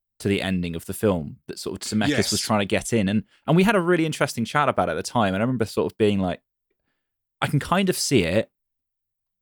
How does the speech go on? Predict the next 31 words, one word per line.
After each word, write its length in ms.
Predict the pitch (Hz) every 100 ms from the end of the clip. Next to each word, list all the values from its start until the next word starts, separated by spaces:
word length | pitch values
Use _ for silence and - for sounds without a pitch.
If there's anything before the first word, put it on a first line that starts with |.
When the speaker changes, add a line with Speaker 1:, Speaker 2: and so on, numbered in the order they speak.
| _
Speaker 1:
but 80 | 110
I 100 | 110
don't 220 | 127 123
think 260 | 123 113 117
it's 160 | -
strong 400 | - - - 117
enough 500 | 107 87 82 - - -
to 80 | 104
come 180 | 107
across 360 | 98 - 101 -
as 100 | 98
intentional, 500 | 101 98 107 - 135
if 80 | 139
that 140 | 117
makes 180 | 101 -
sense. 240 | - 117 -
I 60 |
think 220 | 113 117 120
it's 120 | -
sort 220 | - 117
of 120 | 107
one 120 | 135
of 60 | 135
those, 240 | 127 113
if 100 | 110
you 60 | 123
didn't 220 | 160 147
know 420 | 131 139 135 113
that 220 | 95 101 -
was 180 | 104
there, 500 | - 110 85 71 98